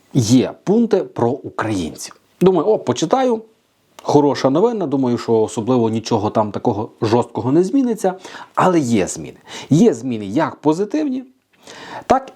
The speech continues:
і не зовсім. Чому не зовсім? Тому що, напевно, комусь вони не сподобаються, тому що є певна зміна у виплатах для українців в Німеччині. Ми зараз це обговоримо.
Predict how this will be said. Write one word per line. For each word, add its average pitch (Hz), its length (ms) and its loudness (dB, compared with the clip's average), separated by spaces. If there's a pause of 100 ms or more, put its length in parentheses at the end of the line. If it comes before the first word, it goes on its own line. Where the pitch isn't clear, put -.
і 226 120 6
не 196 140 0
зовсім. - 440 -4 (540)
Чому 226 240 4
не 247 80 2
зовсім? 240 400 2
Тому 208 200 2
що, - 360 0
напевно, 202 400 -2
комусь 202 500 -2
вони 160 220 2
не 156 200 0
сподобаються, 151 920 0
тому 170 260 -2
що 175 380 0
є 120 320 2
певна 110 520 -4
зміна 170 540 2
у 175 180 2 (140)
виплатах 110 560 0
для 90 300 -6
українців 90 680 -6
в 85 100 -2
Німеччині. 107 500 0 (760)
Ми - 120 6
зараз 226 280 0
це 131 120 0
обговоримо. 95 580 -2